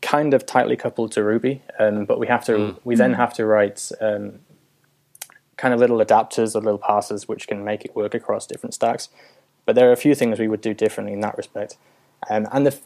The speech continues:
Speaker 1: the, the big one, I would say, is, um, how we go about pushing style updates out across our whole suite of apps. At the moment, it's when we push something to Rizzo,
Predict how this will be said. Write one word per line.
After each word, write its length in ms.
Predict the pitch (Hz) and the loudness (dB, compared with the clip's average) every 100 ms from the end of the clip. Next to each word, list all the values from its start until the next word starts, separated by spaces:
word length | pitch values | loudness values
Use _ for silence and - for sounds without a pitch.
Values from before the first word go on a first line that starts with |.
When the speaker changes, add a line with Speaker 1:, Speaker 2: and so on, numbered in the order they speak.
| - | -4
Speaker 1:
the, 360 | 147 143 147 - _ _ _ | -2 -2 -4 -10 _ _ _
the 100 | 135 | -6
big 220 | 139 160 | 0 4
one, 160 | 190 180 | 4 2
I 100 | 143 | 2
would 120 | 147 135 | 0 0
say, 280 | 135 127 | 2 2
is, 520 | 113 117 110 107 - - _ _ _ - | 2 0 -2 -4 -12 -20 _ _ _ -10
um, 280 | 113 101 98 | -4 -4 -6
how 200 | - 127 | -2 2
we 100 | 120 | 2
go 180 | 117 117 | 4 4
about 420 | 110 104 104 104 _ _ _ _ - | 4 2 2 0 _ _ _ _ -6
pushing 600 | 135 127 120 110 107 101 _ _ _ _ | -4 -2 -4 -4 -6 -8 _ _ _ _
style 480 | - - - 110 107 | -16 -6 2 4 4
updates 500 | 113 110 113 104 104 110 | 2 2 2 2 0 0
out 240 | 104 107 | 2 0
across 380 | - 110 104 - | 0 2 2 -2
our 180 | 107 107 | 0 2
whole 220 | 117 107 | 2 0
suite 420 | - - 110 104 - - | -2 -4 -6 -6 -14 -12
of 140 | 107 | -12
apps. 420 | - 110 - - - _ - - _ - | -6 -6 -8 -16 -16 _ -20 -20 _ -2
At 60 | |
the 80 | 120 | 4
moment, 360 | 131 156 151 - | 6 6 4 0
it's 440 | 131 113 - - | -4 -4 -6 0
when 140 | 123 127 | 2 2
we 80 | 123 | 2
push 260 | - 139 | 0 -2
something 200 | 135 123 113 | 0 -2 -2
to 120 | 107 | 0
Rizzo, 320 | 113 110 | 2 2